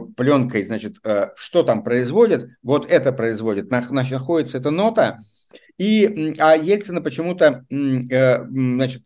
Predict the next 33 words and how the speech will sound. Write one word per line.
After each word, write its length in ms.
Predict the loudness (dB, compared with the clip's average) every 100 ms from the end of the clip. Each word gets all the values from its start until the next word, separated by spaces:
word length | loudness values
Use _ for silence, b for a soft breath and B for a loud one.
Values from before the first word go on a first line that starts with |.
| -8
э, 40 |
Горбачев 840 | -8 -6 -6 -2 2 2 2 -2 0
не, 380 | 2 2 2 -2 B -4
не 220 | -2 -2
сбрасывает 500 | 2 2 2 0 0
совсем 480 | -2 -4 -2 -2 -2
со 120 | -8
счетов, 480 | -10 -4 4 4 4 B B B 0
э, 240 | 2 2
там, 420 | 2 0 -2 -4
э, 220 | 0 2
никуда 460 | 0 -4 -2 2 2
не, 220 | 2 -4
не 380 | -4 -2 -2 -2
в 80 | -6
тьму 240 | -4 -4
таракань 420 | 0 0 2 0
не 100 | 0
заталкивает, 760 | 0 0 2 0 0 0 0 -4 -2
а 100 | -2
оставляет 500 | 0 0 2 0 -2
в 80 | -4
госстрое. 680 | -4 -4 0 2 2 -2 b b -6
Ну, 120 | 0
как 240 | 0 -2
в, 120 | -16 _
м, 220 | -4 -2
почти 260 | -2 -2 -2
как 180 | -4 -4
в 20 |
Белоруссии 540 | -2 2 2 0 -8 -10
Пригожина, 640 | -8 -4 -4 -4 -8 -8
да? 300 | -4 -4 -6